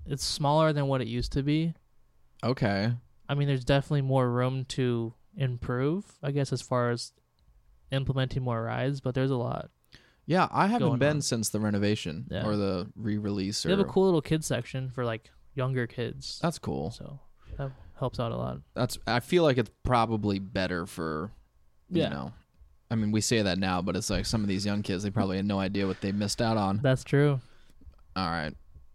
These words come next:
Speaker 2: So lock it in. We got, we got water slide over the roller coaster. I think they're gonna,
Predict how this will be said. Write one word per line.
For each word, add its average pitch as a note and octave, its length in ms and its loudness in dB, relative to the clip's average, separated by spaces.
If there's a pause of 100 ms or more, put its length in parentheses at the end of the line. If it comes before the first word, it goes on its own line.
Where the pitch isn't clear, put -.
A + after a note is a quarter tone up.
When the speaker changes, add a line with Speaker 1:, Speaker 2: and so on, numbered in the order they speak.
(140)
Speaker 2:
So C3+ 180 2
lock D#3 300 4
it C3+ 100 2
in. B2 160 2
We D#3+ 80 2
got, A#2+ 220 6
we F#3 220 6
got E3 220 8
water A#2 280 6
slide A2 260 4
over G#2 180 4
the G2+ 100 2
roller G2 300 2
coaster. F#2+ 680 -2
I E3+ 100 6
think A#3+ 180 0
they're D#3+ 120 8
gonna, A#2+ 220 2